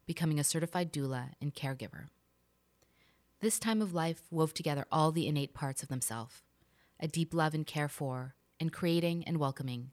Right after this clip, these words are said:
new families. After this, they worked at a local doula agency, providing birth and postpartum care, before buying the business in twenty nineteen and rebranding it to Brood Care, Inc, with co-founders Jillian Damborg and Lizzie Karp,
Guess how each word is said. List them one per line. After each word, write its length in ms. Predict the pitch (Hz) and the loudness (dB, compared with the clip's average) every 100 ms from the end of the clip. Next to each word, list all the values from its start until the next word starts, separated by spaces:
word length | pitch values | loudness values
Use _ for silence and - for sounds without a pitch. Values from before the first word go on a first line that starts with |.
| - | -4
new 100 | 143 | -4
families. 720 | - 135 123 117 117 - - - _ _ _ _ _ _ _ _ _ 208 | -2 -2 -2 -6 -8 -12 -16 -18 _ _ _ _ _ _ _ _ _ 0
After 260 | 233 294 | 2 0
this, 400 | 202 139 - - - - | 0 -2 -2 -6 -6 0
they 100 | 185 | 2
worked 240 | 180 - | 2 0
at 80 | 208 | 0
a 60 | |
local 280 | 190 160 165 | 2 2 0
doula 280 | 156 165 156 | 0 -2 -2
agency, 640 | 131 127 123 - 170 - _ - | -4 -8 -8 -10 -10 -18 _ -10
providing 400 | 175 165 156 147 | -2 0 0 -2
birth 380 | 143 151 - - | -2 -2 -4 -6
and 160 | 170 | -4
postpartum 540 | 156 156 - 151 151 151 | -2 -2 -2 -4 -4 -6
care, 380 | 123 - - _ _ _ _ | -10 -14 -18 _ _ _ _
before 240 | 170 - 185 | -6 -2 0
buying 260 | 185 202 | 2 2
the 80 | 226 | 2
business 460 | 175 143 139 135 - | 0 0 -2 -6 -6
in 100 | 151 | -6
twenty 300 | - 139 139 | -4 -2 -2
nineteen 580 | 135 131 - 123 120 - _ _ _ | -2 -4 -6 -8 -10 -18 _ _ _
and 160 | 170 165 | 0 0
rebranding 540 | 160 170 160 175 180 | 2 2 0 0 -2
it 200 | 185 - - | -2 -6 -8
to 100 | 147 | -8
Brood 260 | - 151 - | -2 -4 -2
Care, 220 | 151 143 | -4 -4
Inc, 240 | 120 107 - _ _ _ _ | -6 -12 -16 _ _ _ _
with 160 | 165 - | -6 2
co-founders 640 | 180 175 175 170 175 - | 2 2 0 0 -2 -2
Jillian 380 | - 160 156 165 | 2 2 2 0
Damborg 560 | 139 135 139 135 - - | -2 -2 -4 -6 -10 -8
and 160 | 147 135 | -4 -4
Lizzie 240 | 131 143 | -4 -6
Karp, 380 | - 131 104 - | -6 -6 -6 -12